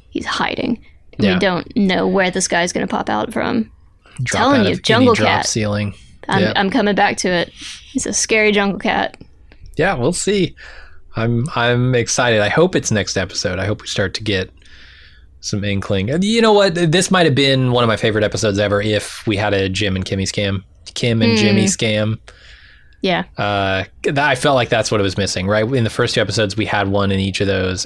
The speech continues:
Speaker 2: and then this one.
Speaker 1: That's fair.
Speaker 2: Th-,
Speaker 1: We
Speaker 2: that's the two, the yin and the yang that I love about this show is
Speaker 1: Yeah.
Speaker 2: the, the serious and the deadly, uh, threats, and then the comedy and the
Speaker 1: The
Speaker 2: ridiculous
Speaker 1: chicanery.
Speaker 2: scams. The
Speaker 1: Right.
Speaker 2: chicanery, yeah. All right, and finally, Seawells,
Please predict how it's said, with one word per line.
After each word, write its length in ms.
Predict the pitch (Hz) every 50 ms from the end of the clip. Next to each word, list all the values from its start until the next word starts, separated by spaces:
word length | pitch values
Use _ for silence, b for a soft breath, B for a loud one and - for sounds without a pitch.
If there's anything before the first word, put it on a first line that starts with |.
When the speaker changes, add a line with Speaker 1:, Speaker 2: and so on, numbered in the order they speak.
| - -
Speaker 2:
and 100 | 101 98
then 220 | 95 92 92 92
this 240 | - 104 98 - -
one. 360 | 101 95 95 92 90 90 90 - - - - - _ _ _ _ -
Speaker 1:
That's 240 | - 185 180 - -
fair. 400 | - - 254 240 247 214 - - - _ -
Speaker 2:
Th-, 120 | 214 190 143
Speaker 1:
We 100 | 143 135
Speaker 2:
that's 260 | 127 127 117 - -
the 80 | 120
two, 440 | 110 - - - 156 135 131 123 117
the 160 | 104 104 117
yin 220 | 110 107 117 117 113
and 120 | 110 107
the 60 | 104
yang 300 | 101 101 101 98 98 98
that 80 | 98 95
I 40 | 92
love 200 | 92 95 95 95
about 260 | 95 90 90 90 -
this 100 | - 92
show 300 | - - - 87 87 92 95
is 120 | 92 92
Speaker 1:
Yeah. 80 | - 101
Speaker 2:
the, 280 | 95 95 95 92 95 - - _ - _ - 98 92
the 60 | 92 - -
serious 640 | - - - 117 107 104 101 98 95 92 - -
and 180 | 107 95 92 92
the 80 | 92
deadly, 760 | 87 92 - 113 101 98 95 - - 98 98 95 92 92 95
uh, 280 | 101 101 92 92 92 90
threats, 600 | - - - 107 101 98 98 95 - - - - - -
and 120 | 127 101
then 260 | 95 92 90 90 90 B B B B B B B B B B _ -
the 100 | 104 101
comedy 480 | - - 101 98 95 95 90 92 90 87
and 120 | 87 90
the 40 | 90
Speaker 1:
The 60 | 104
Speaker 2:
ridiculous 580 | - 92 - 98 95 - - 98 98 - 233 240
Speaker 1:
chicanery. 360 | 233 - 101 92 90 92 92
Speaker 2:
scams. 140 | - - - - - -
The 80 | 285 226
Speaker 1:
Right. 60 | 214 220
Speaker 2:
chicanery, 440 | 226 - - 104 98 95 95 98 98
yeah. 220 | 107 104 98 95 - - - - - - - B B B B B B B B B B B B B B B B B B - _ _ - -
All 80 | 131
right, 140 | 131 135 135
and 80 | 135 131
finally, 460 | - 196 214 214 202 196 185 180 165
Seawells, 680 | - - - 196 180 127 107 101 98 104 113 - -